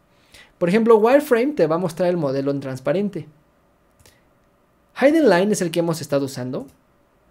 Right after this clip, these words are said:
Shaded nos va a mostrar el modelo aquí en, este, en estos colores. Consistent Colors parece que hace lo mismo que Shaded,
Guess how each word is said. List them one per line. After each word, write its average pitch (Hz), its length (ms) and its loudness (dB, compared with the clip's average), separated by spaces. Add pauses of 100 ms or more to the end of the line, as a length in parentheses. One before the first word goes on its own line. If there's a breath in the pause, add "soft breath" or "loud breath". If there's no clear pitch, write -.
(680)
Shaded 247 540 4 (260)
nos 151 120 -8
va 151 60 0
a 156 60 -2
mostrar 147 480 -4 (680 soft breath)
el 143 100 -8
modelo 135 520 -2
aquí 135 320 -8
en, 135 120 -8
este, 135 240 -8 (120)
en 139 120 -10
estos 139 260 -10
colores. 143 560 -6 (1300 soft breath)
Consistent 302 560 2
Colors 202 500 2
parece 202 460 -2
que 233 80 0
hace 220 160 -4
lo 196 100 -2
mismo 175 300 -4
que 131 100 -8
Shaded, 160 460 -2